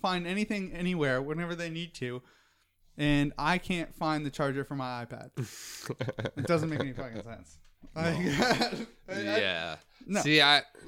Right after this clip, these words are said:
Speaker 2: when people write that shit into stories, that's, it's just the easy way out, you know?
Speaker 1: Yeah, and I get it. There's a bunch of other just easy plot device kinda, um, shit in this, you know, the MacGuffin kinda solution to things, but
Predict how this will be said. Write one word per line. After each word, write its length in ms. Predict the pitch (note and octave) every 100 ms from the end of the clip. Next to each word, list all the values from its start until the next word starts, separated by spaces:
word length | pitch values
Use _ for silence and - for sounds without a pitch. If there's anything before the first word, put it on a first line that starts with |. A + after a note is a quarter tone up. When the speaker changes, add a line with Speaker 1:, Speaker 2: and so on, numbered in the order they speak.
| -
Speaker 2:
when 320 | D3+ C#3+ C#3+
people 300 | - D#3 C#3+
write 200 | A2+ A2+
that 220 | A#2 A2+ -
shit 240 | - A2+
into 180 | A2+ G2
stories, 600 | - G#2+ G#2 G#2 G2+ -
that's, 680 | G2 F#2 - - - - - -
it's 120 | -
just 200 | - A#2 A2+
the 60 |
easy 240 | G#2 G2 F#2+
way 240 | F2 E2+
out, 200 | D#2+ -
you 100 | F#2
know? 260 | G2+ G#2 A2 - _ _ _ _ _ -
Speaker 1:
Yeah, 340 | A3+ G#3 G3+
and 120 | G3+
I 80 | G#3
get 300 | F#3 E3+ A#2
it. 80 | A2
There's 180 | F3+ G3
a 80 |
bunch 260 | G#3 A3+ G3+
of 60 | F#3+
other 180 | E3+
just 320 | E3 F3 - F3
easy 300 | F3 D#3+ E3
plot 300 | - C#3 C#3+
device 340 | C#3 C3+ B2+
kinda, 500 | - C#3+ C3+ C3 B2+ - - - _ _ _ -
um, 600 | A1 C#3 B2+ B2 A#2+ A#2 _ _ _ _ _ -
shit 260 | - C#3+
in 140 | B2+ B2+
this, 300 | A#2 A#2 -
you 60 |
know, 140 | A#2+ B2
the 100 | C3+
MacGuffin 680 | C#3+ C#3+ D3 C3+ C#3 B2+ A#2+ - - - - -
kinda 280 | C3+ C3 B2
solution 520 | - C#3+ C#3 C#3 A#2+
to 80 | A2
things, 440 | - B2 B2 A2+
but 320 | C#3+ C#3 -